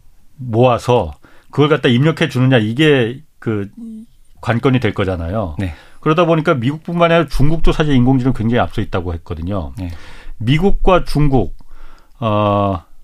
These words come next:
Speaker 1: 앞으로 인공지능 싸움이 될 것 같은데, 그게, 어, 장밋빛 미래가 될지 아니면 흑빛 미래가 될지, 그건 모르겠습니다. 그 사실 아까 말씀하시던 그런 피해도 지금 나타나고 있다고 하니까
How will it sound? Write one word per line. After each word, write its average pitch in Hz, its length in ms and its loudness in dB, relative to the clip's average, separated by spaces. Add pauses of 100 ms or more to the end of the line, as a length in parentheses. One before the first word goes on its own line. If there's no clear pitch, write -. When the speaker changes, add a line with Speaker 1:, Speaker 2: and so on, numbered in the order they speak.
(320)
Speaker 1:
앞으로 143 280 -2
인공지능 160 580 2
싸움이 151 300 0
될 123 160 0
것 139 80 2
같은데, 113 280 0
그게, 127 440 0 (600)
어, 107 180 -4
장밋빛 151 460 0
미래가 139 300 2
될지 110 540 2 (200)
아니면 120 360 2 (600)
흑빛 - 340 -4
미래가 143 340 2
될지, 131 220 0
그건 127 220 2
모르겠습니다. 104 640 0 (260)
그 127 80 -2
사실 120 220 0
아까 107 240 0
말씀하시던 113 480 0
그런 107 200 0
피해도 165 420 0
지금 120 180 0
나타나고 110 420 -2
있다고 87 280 -6
하니까 98 500 -6